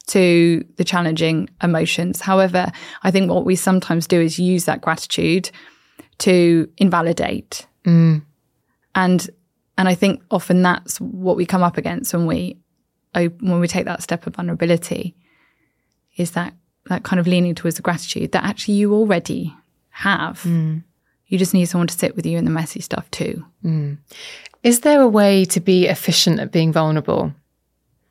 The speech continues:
Speaker 2: So is there a way to open up and finally say, <laughs> "I do need your help," or, "I do need your support," and get back what, what you actually require? Is, is that a skill, or is it just a opening up?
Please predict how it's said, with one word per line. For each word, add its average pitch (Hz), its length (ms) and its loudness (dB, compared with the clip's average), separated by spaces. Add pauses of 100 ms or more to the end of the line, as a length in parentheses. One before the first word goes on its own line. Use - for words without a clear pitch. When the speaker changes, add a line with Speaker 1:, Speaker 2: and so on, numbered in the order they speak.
(220)
Speaker 2:
So 175 520 4
is 196 180 4
there 185 160 4
a 175 60 4
way 170 180 4
to - 140 -2
open 160 260 2
up 143 200 0
and 160 120 0
finally 156 460 2
say, 147 540 0 (440)
<laughs> - 460 -14
"I 175 140 2
do 170 180 4
need 160 240 4
your 160 140 2
help," 156 300 0
or, 160 140 2
"I 156 60 4
do 156 160 0
need 151 200 -2
your 151 140 -2
support," 160 560 0 (180)
and 156 480 0 (720)
get - 240 0
back - 360 -4
what, - 180 2 (120)
what 170 240 0
you 165 200 2
actually 160 360 0
require? 165 680 0 (440)
Is, 185 140 2 (100)
is 190 160 2
that 180 180 2
a 165 40 0
skill, 156 580 0
or 165 200 4
is 160 80 0
it 170 140 -2
just 156 380 -2
a 151 340 0 (100)
opening 147 380 -4
up? - 240 -12